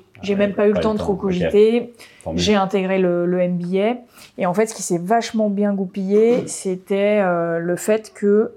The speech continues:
Speaker 2: euh, euh, donc, il y avait un tournoi à Strasbourg, tournoi W T A,
Speaker 1: Ouais.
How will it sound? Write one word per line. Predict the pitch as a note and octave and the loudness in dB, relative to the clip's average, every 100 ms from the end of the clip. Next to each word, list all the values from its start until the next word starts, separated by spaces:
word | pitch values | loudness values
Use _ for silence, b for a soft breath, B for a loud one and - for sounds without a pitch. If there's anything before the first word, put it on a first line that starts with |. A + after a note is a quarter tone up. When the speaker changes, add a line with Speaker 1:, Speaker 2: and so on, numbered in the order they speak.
| - | -4
Speaker 2:
euh, | E3 E3+ E3 E3 E3 F3+ b b b b b b - - | -2 -2 -4 -6 -8 -12 b b b b b b -16 -8
euh, | G2+ G2 | -6 -4
donc, | F3 E3 | -6 -4
il | F3 | -4
y | |
avait | F3 | -2
un | F3+ | -4
tournoi | F3+ G#3+ G#3+ G#3+ | -4 -2 0 2
à | G3+ | 0
Strasbourg, | - F#3+ F3+ F3+ G3 F#3+ - | -2 -4 -4 -4 -4 -6 -14
tournoi | - G3 F#3+ | -10 -6 -4
W | F3+ E3+ E3+ | -4 -2 -2
T | E3 F3 | -2 0
A, | F3 A#3+ - B | 0 -2 -10 B
Speaker 1:
Ouais. | G3 | -20